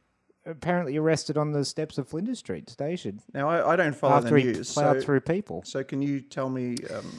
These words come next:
Speaker 2: what they were reporting?
Speaker 1: I was first exposed to it on Facebook by a f-, friend I have on Facebook saying,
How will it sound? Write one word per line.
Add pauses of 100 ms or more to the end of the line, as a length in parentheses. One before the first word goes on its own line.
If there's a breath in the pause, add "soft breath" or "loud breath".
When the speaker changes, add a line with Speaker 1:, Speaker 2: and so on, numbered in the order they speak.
(400)
Speaker 2:
what
they
were
reporting?
Speaker 1:
I
was
first
exposed
to
it
on
Facebook
by
a
f-, (140)
friend
I
have
on
Facebook
saying,